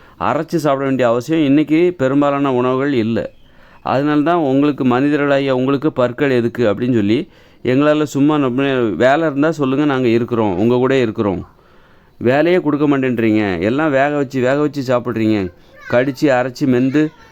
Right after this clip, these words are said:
அஹ், சாப்பிட்றதே கிடையாது. அதனால உங்க கூட இருக்கிறதுக்கு எனக்கு போர் அடிக்குது அப்படின்னு சொல்லி பற்கள்லாம் நாங்க போயிட்டு வரோம் அப்படின்னு சொல்லி விழுந்துருது. பற்கள் விழுந்துறதுக்கு காரணம் அதான். அதுக்கு வேலையே கொடுக்கல. வேலை இல்லாம நாங்க எதுக்கு இருக்கணும்?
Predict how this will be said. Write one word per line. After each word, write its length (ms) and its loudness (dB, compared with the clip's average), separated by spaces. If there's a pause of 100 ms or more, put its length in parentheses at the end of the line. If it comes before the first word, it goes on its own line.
(220)
அஹ், 380 2
சாப்பிட்றதே 480 -2
கிடையாது. 440 0 (580)
அதனால 440 2
உங்க 200 2
கூட 200 2
இருக்கிறதுக்கு 440 0
எனக்கு 300 0
போர் 220 0
அடிக்குது 360 0
அப்படின்னு 240 0
சொல்லி 180 0
பற்கள்லாம் 600 -2
நாங்க 260 -2
போயிட்டு 340 -2
வரோம் 180 0
அப்படின்னு 180 -4
சொல்லி 200 0
விழுந்துருது. 520 -4 (1300)
பற்கள் 380 0
விழுந்துறதுக்கு 440 0
காரணம் 380 0
அதான். 180 -2
அதுக்கு 240 -4
வேலையே 360 0
கொடுக்கல. 380 0
வேலை 280 0
இல்லாம 300 -2
நாங்க 280 -2
எதுக்கு 240 -2
இருக்கணும்? 420 -4